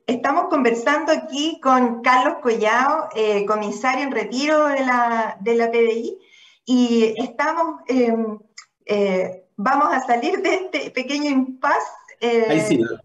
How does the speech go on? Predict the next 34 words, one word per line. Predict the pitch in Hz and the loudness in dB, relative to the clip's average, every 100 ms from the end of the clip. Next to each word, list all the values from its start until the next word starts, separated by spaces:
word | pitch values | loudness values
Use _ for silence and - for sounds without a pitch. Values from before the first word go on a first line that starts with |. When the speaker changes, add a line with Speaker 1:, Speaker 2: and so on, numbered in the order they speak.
| 98 | 2
Speaker 1:
porque | 123 - | 2 2
Speaker 2:
ahí | 123 151 | 2 4
volví. | 147 - 185 | 4 2 2
Speaker 1:
ahí | 269 302 | 2 2
sí, | 277 190 _ - - | -2 -10 _ -4 2
ahí | 233 285 | 2 4
volvimos, | 254 233 208 202 185 | 4 4 4 4 4
Speaker 2:
Escuché | - - | 2 4
Speaker 1:
ya. | 214 | 4
Speaker 2:
la | 214 | 4
pregunta, | 180 101 - - - _ _ - | 4 2 -2 -12 -20 _ _ -4
escuché | 127 - 139 170 | -4 -2 -2 2
la | 190 | 4
Speaker 1:
Ya, | - | 4
Speaker 2:
pregunta. | - | 2
Speaker 1:
perfecto. | - 277 - - _ _ _ | 0 -2 -4 -10 _ _ _
Cuéntanos, | - 320 - - - | -2 0 4 4 4
Speaker 2:
No, | |
Speaker 1:
cuéntanos. | 113 175 - - - - | 2 0 -4 -6 -8 0
Speaker 2:
por | 135 | 4
el | 135 | 6
lado | 165 185 | 6 4
chino | 175 190 214 220 | 2 -4 -6 -6
se | 170 | -4
dice | 170 170 196 208 202 | -2 -2 -2 -4 -6
sifu. | - - 139 123 - 123 87 - _ _ _ _ _ _ | -12 -6 -2 -2 0 -2 -2 -6 _ _ _ _ _ _
Sifu | - - 143 | -10 -2 2
Speaker 1:
Ah, | 277 233 294 294 285 | 6 8 6 4 2
por | 277 | 0
eso | 320 - 330 | -2 -4 -4
dice | 330 - | -2 -2
Speaker 2:
significa | - 294 277 277 | -2 0 0 2
Speaker 1:
sifu | 240 | 2
ahí. | 202 185 | 2 -2